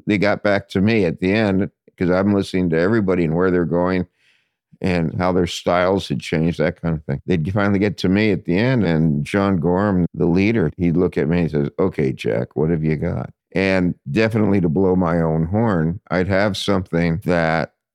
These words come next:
would knock their socks off, and they knew I wrote it at that moment, you know, in that period,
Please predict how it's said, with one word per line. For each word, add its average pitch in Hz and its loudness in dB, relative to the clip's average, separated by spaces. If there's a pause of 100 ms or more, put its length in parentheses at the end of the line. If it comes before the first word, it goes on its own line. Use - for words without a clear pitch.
would 95 2
knock 92 0
their 85 0
socks 107 -2
off, 82 -2 (300)
and 85 0
they 87 2
knew 101 2
I 85 2
wrote 101 2
it 90 0 (220)
at 87 -2
that 95 0
moment, 87 0 (380)
you 92 0
know, 78 -2
in 85 0
that 85 0
period, 98 0